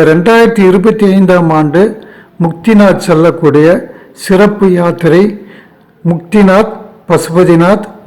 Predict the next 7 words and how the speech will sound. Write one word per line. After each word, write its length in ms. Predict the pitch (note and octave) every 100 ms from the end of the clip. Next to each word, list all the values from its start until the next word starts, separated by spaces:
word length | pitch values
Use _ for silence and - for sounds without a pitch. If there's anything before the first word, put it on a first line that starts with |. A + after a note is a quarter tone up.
| D#3
மணக்கணம்-, 560 | D#3+ F3+ F#3 F3 F3 D3
மணக்கணமா 760 | D#3+ F#3 - F3+ F3 E3 E3 C#3+
தேவி, 420 | E3+ A#2 D#3+ G3+ G#3 - - _ -
நேபாள் 540 | D3+ F3 F3+ F3 F#3 G#3+ - - - -
மற்றும் 460 | E3 - - A#3 B3 - - - _ _ _ _ -
திவ்ய 380 | D3 G3+ G#3+ A3+
தேசங்களில் 720 | F3+ F#3+ F3 F#3+ F3 F#3 A#3+